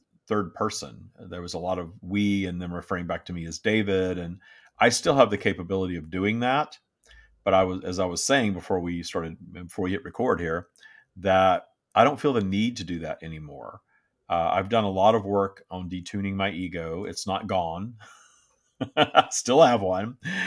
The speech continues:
Uh, as long as we're alive, we have an ego. I still have an ego. I've done a lot of work on detuning my ego, and I feel much more presence of the stream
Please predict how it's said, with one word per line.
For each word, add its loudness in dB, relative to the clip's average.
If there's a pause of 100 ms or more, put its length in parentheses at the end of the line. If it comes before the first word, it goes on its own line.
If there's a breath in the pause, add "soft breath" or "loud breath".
(200 loud breath)
Uh, 8
as -2
long 2
as -2
we're 6
alive, 10
we 0
have 2
an -2
ego. -2
I -2
still -2
have 2
an -4
ego. -4
I've -2
done 0
a -4
lot 4
of 4
work -2
on -8
detuning -8
my -12
ego, -4
and -6
I -4
feel -2
much -2
more -2
presence -4
of -12
the -18
stream -8